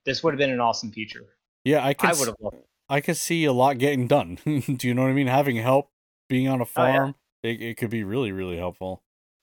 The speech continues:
Speaker 1: Oh, not only that, but going into the cave and doing the, the dungeon delving part and killing the monsters and
Speaker 2: Mm.
Speaker 1: farming,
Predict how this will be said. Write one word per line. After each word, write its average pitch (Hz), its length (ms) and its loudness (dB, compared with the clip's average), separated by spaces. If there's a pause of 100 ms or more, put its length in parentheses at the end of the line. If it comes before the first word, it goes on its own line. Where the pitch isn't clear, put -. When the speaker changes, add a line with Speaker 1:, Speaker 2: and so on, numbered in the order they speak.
(140)
Speaker 1:
Oh, 165 60 4
not 175 240 2
only 160 140 0
that, 175 200 0
but 123 100 -8
going 147 220 -2
into 147 200 -8
the 127 100 -6
cave 165 680 -4
and 127 540 -4
doing 147 320 -4
the, 135 320 0
the 131 80 -4
dungeon 143 560 -2
delving 151 640 0
part 160 480 2
and 120 400 -8 (160)
killing 151 260 -4
the 135 60 -6
monsters 156 720 0
and 131 120 -6
Speaker 2:
Mm. 120 80 -4
Speaker 1:
farming, 151 480 -2